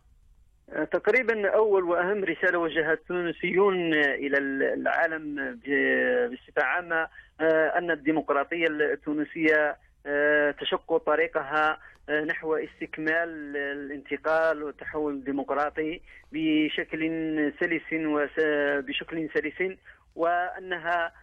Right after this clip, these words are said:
آه، تحدث قطيعة مع الكثير من الممارسات السياسية التي كانت سائدة، آه،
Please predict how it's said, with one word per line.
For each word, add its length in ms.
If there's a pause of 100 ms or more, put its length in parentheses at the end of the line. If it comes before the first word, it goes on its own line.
(140)
آه، 580 (200)
تحدث 380
قطيعة 580
مع 400
الكثير 460
من 180
الممارسات 760 (100)
السياسية 720
التي 360
كانت 320 (120)
سائدة، 460 (320)
آه، 200